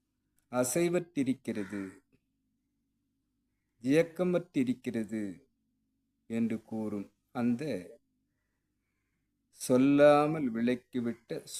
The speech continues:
சொற்கடந்த பொருளே என்று இறைவனை வர்ணிக்கிறார். சுழற்தட்டு விளையாட்டில் சுற்றிவிட்டோன் பெறல் போல். சுழற்தட்டு விளையாடுகிறான்,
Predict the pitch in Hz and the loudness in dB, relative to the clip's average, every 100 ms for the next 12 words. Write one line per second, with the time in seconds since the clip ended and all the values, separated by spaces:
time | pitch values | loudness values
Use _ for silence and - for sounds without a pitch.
0 | - 139 139 - 160 147 147 147 147 - | 0 0 0 -6 -4 -2 -2 -2 -4 -4
1 | 113 117 113 107 98 - _ - 110 120 | -2 0 0 0 -4 -10 _ -6 -2 -2
2 | 147 101 104 101 98 147 139 107 90 87 | 0 0 -2 -4 -6 -8 -6 -6 -6 -16
3 | _ - - - _ _ _ _ _ _ | _ -18 -18 -20 _ _ _ _ _ _
4 | _ _ _ _ _ _ _ _ _ _ | _ _ _ _ _ _ _ _ _ _
5 | _ _ _ _ _ _ _ _ _ _ | _ _ _ _ _ _ _ _ _ _
6 | _ _ - 151 160 190 190 - 170 - | _ _ -6 0 2 2 0 -4 -6 -6
7 | 185 139 135 139 131 123 110 - 127 98 | -2 2 4 4 4 2 0 -4 -2 -2
8 | 117 - _ _ _ - 139 - 180 165 | -8 -14 _ _ _ -8 -8 -6 -4 0
9 | 143 - 143 147 151 - 117 117 98 104 | -2 -2 -2 0 -2 -2 2 2 0 -4
10 | 101 92 - _ _ _ _ _ _ _ | -4 -6 -12 _ _ _ _ _ _ _
11 | _ 113 131 - 143 139 175 131 127 135 | _ -6 -6 -4 -6 -4 -4 -2 0 2
12 | 135 120 110 101 98 117 185 | 2 2 -2 -6 -6 -6 -10